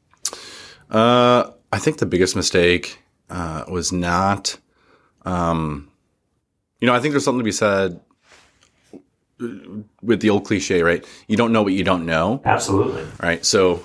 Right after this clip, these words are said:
Speaker 1: um, early on in my working life, I didn't save, right? I didn't save. So not starting soon enough is probably the number one mistake that I think most people make. And I fall into that category, right? Um,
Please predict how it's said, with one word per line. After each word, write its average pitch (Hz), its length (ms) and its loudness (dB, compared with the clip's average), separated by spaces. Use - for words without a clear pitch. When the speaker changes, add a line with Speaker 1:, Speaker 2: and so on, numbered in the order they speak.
Speaker 1:
um, 90 400 0
early 117 260 2
on 101 540 2
in 95 180 0
my 90 240 2
working 90 680 0
life, 80 440 -2
I 90 160 0
didn't 85 200 -2
save, 76 400 -4
right? 92 160 -4
I 92 100 0
didn't 117 240 2
save. 73 400 0
So 101 120 -8
not 127 240 0
starting 110 340 -2
soon 98 360 -4
enough 85 420 -2
is - 80 -8
probably 98 580 -2
the 95 280 -4
number 87 260 0
one 80 200 -8
mistake 87 360 -4
that - 160 -6
I 87 40 -8
think 92 200 -4
most 87 360 -2
people 135 260 0
make. 170 360 -2
And 98 180 2
I 90 360 2
fall 92 360 0
into 90 200 2
that 85 240 0
category, - 720 -10
right? 95 320 -4
Um, 80 680 -4